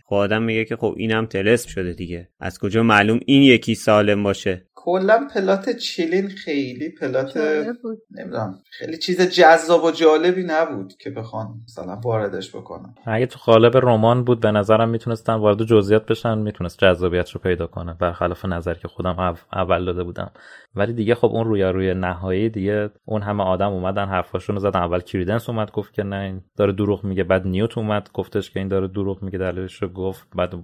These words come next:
Speaker 4: با جیکوب وارد اون رفتار خشن شد و نظر مردم رو برگردوند، بعد اون چیلین واقعی اومد، بعد
Speaker 1: مهم.
Speaker 4: وزیر سحر و جادوی آلمان ضایع شد دیگه. یعنی اون ملت اونجا دیگه بازم قانع نشن دیگه، خیلی عجیب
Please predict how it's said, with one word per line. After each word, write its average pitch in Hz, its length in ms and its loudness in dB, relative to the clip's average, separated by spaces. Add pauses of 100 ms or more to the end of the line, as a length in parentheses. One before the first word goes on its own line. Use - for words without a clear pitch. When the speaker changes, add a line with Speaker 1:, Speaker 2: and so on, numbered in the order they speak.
Speaker 4:
با 87 240 -2 (120)
جیکوب 95 500 0 (180)
وارد 98 280 0 (340)
اون 95 300 -6 (420)
رفتار 98 360 2
خشن 98 380 2
شد 95 220 -2
و 95 80 2
نظر 95 360 0
مردم 92 340 -2
رو 95 100 -4
برگردوند، 92 720 -2
بعد 90 220 -6 (140)
اون 90 200 -10
چیلین 92 300 -8
واقعی 90 480 -2
اومد، 98 460 -8
بعد 92 220 -12 (160)
Speaker 1:
مهم. 123 140 -4
Speaker 4:
وزیر 95 260 -4
سحر 92 320 -4
و 92 40 -4
جادوی 95 360 0
آلمان 101 400 0
ضایع 104 300 0
شد 90 260 -10
دیگه. 95 180 -8
یعنی 92 240 -6 (160)
اون 98 120 -10
ملت 92 460 -4
اونجا 92 560 -8
دیگه 92 320 -4 (160)
بازم 101 380 4 (120)
قانع 95 320 4
نشن 95 420 0
دیگه، 95 160 -2
خیلی 92 420 0
عجیب 87 420 -8